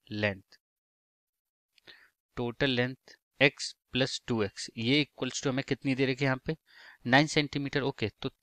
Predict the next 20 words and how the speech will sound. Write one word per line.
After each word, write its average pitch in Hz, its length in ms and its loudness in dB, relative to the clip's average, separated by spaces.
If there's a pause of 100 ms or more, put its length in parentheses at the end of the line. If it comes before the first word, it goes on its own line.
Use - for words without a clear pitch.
थ्री 143 360 0
एक्स - 280 0
की 143 180 0
वैल्यू 123 300 4
कितनी 127 260 -4
हो 107 60 0
जाएगी 104 200 2
यहाँ 104 200 -2
पे? 117 80 -4
नाइन, 110 340 -4 (360)
और 127 140 4 (100)
x - 260 -2
की 151 140 2
वैल्यू 113 280 4
हो 104 80 0
जाएगी 107 280 2
यहाँ 113 200 -2
पे 131 80 0
नाइन 120 400 2
by 110 160 6